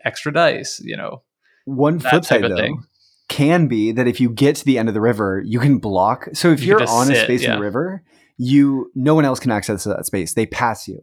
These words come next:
Speaker 2: and they don't even count that space in their movements. So you can just camp on, Jake mentioned this space where you get to score a victory point for every spot you've moved up on the building track.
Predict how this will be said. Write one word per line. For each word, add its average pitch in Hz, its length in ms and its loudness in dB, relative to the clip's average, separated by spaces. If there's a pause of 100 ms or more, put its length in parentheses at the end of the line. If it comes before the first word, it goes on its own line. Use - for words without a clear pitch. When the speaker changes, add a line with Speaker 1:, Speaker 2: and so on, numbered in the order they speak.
Speaker 2:
and 123 120 -4
they 135 60 2
don't 151 140 4
even 143 160 4
count 123 260 -4
that 107 180 -2
space 107 340 -4
in 110 180 -4
their 101 200 0
movements. 101 560 -2 (360)
So - 140 -2
you 160 140 6
can 214 100 2
just 190 200 -4
camp 135 340 0
on, 104 320 0
Jake 127 260 0
mentioned 117 320 2
this 104 160 -2
space 104 320 -2
where 107 80 0
you 104 100 0
get 107 140 -2
to 101 260 -2 (240)
score - 260 0
a 139 60 2
victory 143 320 0
point - 280 -12
for - 200 -2
every 117 480 2
spot 107 520 -2
you've 107 160 -4
moved 113 300 -2
up 104 320 -4
on 95 360 -4
the 117 100 -2
building 120 300 0
track. 73 220 -14